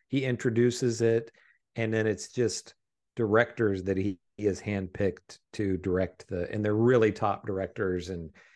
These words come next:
you know, top actors and everything. It's not, what I've seen of it bef-, so far is not amazing, but it's, but it's good.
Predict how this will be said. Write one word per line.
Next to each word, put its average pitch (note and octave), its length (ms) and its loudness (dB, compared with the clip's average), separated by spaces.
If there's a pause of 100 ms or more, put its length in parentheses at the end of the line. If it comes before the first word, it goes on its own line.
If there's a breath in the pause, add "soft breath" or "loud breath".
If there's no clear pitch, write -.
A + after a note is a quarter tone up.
(340 soft breath)
you A2 100 0
know, F2 100 -6
top G2 440 -4
actors F2+ 520 -6
and F2+ 100 -8
everything. F#2 440 -6
It's C#3 240 -4
not, E3 340 -2 (500 soft breath)
what D3 180 6
I've D3+ 200 4
seen D3 260 0
of B2 140 2
it A#2+ 180 -2
bef-, A2+ 140 -4 (320)
so - 280 -2
far A2 360 0
is G2+ 200 -2
not G2 340 -4 (320)
amazing, A#2 880 0
but G2 120 -2
it's, F#2 340 -2 (100)
but G#2 180 -2
it's - 160 -4
good. D2+ 460 -8